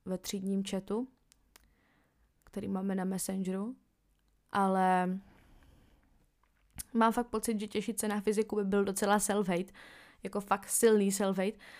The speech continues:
A myslím si, že bych mohla udělat nějaký díl, třeba zaměřený na přečítání z učebnice fyziky a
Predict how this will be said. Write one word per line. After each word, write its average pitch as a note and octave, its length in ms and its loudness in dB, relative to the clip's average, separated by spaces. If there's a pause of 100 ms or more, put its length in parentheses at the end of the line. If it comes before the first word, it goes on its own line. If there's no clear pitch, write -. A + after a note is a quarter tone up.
(280)
A - 40 -4
myslím G#3+ 280 2
si, A#3 140 2
že G#3 100 2
bych G3+ 160 0
mohla G3+ 280 4
udělat G3+ 260 -2
nějaký G3 340 -6
díl, G3 340 -6
třeba G3 320 -4
zaměřený F#3+ 520 -2
na F3+ 80 -4
přečítání F#3 640 -6
z - 100 -12
učebnice F#3 500 -8
fyziky - 680 -10
a - 140 -16